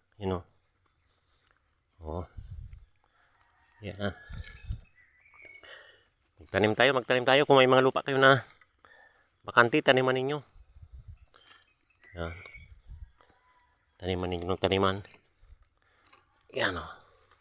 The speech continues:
Yan. Tapos ito naman.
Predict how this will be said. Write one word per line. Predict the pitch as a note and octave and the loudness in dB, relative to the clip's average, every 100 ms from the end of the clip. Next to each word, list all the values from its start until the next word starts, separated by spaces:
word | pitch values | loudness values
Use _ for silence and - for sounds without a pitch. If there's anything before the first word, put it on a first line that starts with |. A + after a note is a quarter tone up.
| _ _ _ _ _ _ _ _ _ _ _ _ _ | _ _ _ _ _ _ _ _ _ _ _ _ _
Yan. | F#2 F#2 D#2+ - _ _ _ _ _ _ _ _ _ - | -16 -14 -14 -20 _ _ _ _ _ _ _ _ _ -16
Tapos | G2+ C3 | -10 -6
ito | - | 2
naman. | C3 C3 A2+ G2 | 6 8 8 8